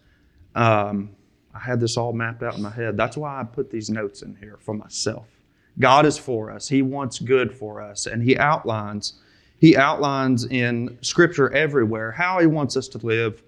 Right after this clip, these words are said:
what he does want us to do, and what he does not want us to do. And he is, God is for us is not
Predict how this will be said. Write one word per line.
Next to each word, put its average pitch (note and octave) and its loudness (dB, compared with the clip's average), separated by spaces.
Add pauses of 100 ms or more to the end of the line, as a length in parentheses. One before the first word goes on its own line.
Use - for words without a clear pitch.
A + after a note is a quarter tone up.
(380)
what C#3+ 6
he C#3+ 4
does E3 4
want E3+ -2
us D#3 -10
to D3 -8
do, D3 -4 (260)
and A2+ -4
what B2+ 2
he B2+ -2
does A#2+ -2
not B2 -4
want G#2 -8
us - -12
to G#2 -4
do. G2 -4 (480)
And A2 -2
he C#3+ 0
is, A2 -2
God C3+ -10
is C#3+ -6
for C#3 -10
us A2 -10
is A2 -8
not A#2+ -10